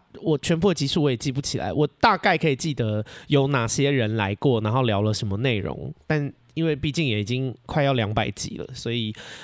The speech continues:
呃，你没记住是很 OK 的，谢谢你的支持。好，下一个留言叫做“没有完美的化名”，他说：“因为上次提到人生巨变，第一次走上法庭，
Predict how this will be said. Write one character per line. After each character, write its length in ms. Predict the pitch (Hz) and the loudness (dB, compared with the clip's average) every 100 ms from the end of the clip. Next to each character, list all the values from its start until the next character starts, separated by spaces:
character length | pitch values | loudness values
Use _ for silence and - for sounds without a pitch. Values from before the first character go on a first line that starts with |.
| - | -8
呃， 180 | 123 113 | -4 -2
你 120 | 113 | -2
没 140 | 160 190 | 0 0
记 160 | 254 | 0
住 100 | 240 | 0
是 140 | 240 262 | 2 4
很 120 | 175 | 2
OK 320 | 156 240 277 | 2 0 0
的， 200 | 254 220 | 2 2
谢 120 | 202 | 4
谢 100 | 233 | 4
你 100 | 214 | 4
的 80 | 185 | 2
支 180 | 170 226 | 2 0
持。 400 | - 190 151 151 - - - | 2 4 4 2 -2 -16 -4
好， 220 | - 214 | 2 4
下 200 | 262 330 | 4 4
一 60 | 277 | 4
个 100 | 196 | 4
留 220 | 185 170 | 4 4
言 320 | 196 151 151 | 4 2 2
叫 140 | 214 220 | 2 2
做 160 | 208 | 2
“没 180 | 160 202 | 2 4
有 140 | 277 180 | 4 4
完 180 | 156 | 2
美 160 | 220 170 | 2 0
的 80 | 156 | 0
化 240 | 233 214 | 2 2
名”， 400 | 160 151 147 160 | 2 0 -2 -4
他 160 | 160 214 | -2 0
说 260 | 233 214 - | 4 4 4
：“因 160 | 254 | 2
为 100 | 269 | 2
上 200 | 247 247 | 4 2
次 140 | 240 226 | 0 -2
提 180 | 175 | 0
到 240 | 156 208 160 | 2 4 4
人 200 | 143 156 | 4 2
生 260 | 196 180 | 0 0
巨 180 | 190 185 | 0 0
变， 240 | - 165 156 | 2 0 0
第 200 | 180 180 | -2 -2
一 40 | |
次 220 | - 180 | 0 0
走 160 | 139 120 | 2 2
上 220 | 180 147 | 2 2
法 180 | - 107 | 0 0
庭， 240 | - 113 | -2 -6